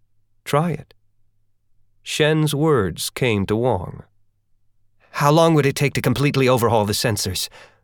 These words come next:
Wang asked. "Four or five days?" Now that the lab director saw a ray of hope,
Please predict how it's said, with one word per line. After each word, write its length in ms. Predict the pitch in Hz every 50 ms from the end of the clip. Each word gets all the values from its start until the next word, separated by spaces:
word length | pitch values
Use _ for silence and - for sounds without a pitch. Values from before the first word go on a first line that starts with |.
| _ _ -
Wang 380 | - 98 107 104 101 95 92 - -
asked. 520 | 123 110 95 - - - - - - - _ _ _ _ _ _ _ _ _ _ _ _ _ _ _ _ _ _ _ _
"Four 420 | - - - 110 123 135 139 139 127
or 40 |
five 540 | 113 - - 135 135 135 139 139 135 120 104
days?" 640 | 107 120 123 139 160 185 214 240 240 220 - - - _ _ _ _ _ _ _ _ _ _ _ _ -
Now 300 | - 101 117 139 156 165
that 160 | 151 160 151
the 100 | 156 143
lab 340 | 135 135 143 165 185 190 151
director 460 | 127 120 117 113 117 - - 127 127
saw 360 | 131 - - 147 143 139 131
a 60 | 120
ray 240 | 117 123 139 147 143
of 120 | 127 107 -
hope, 400 | - 196 175 110 - - -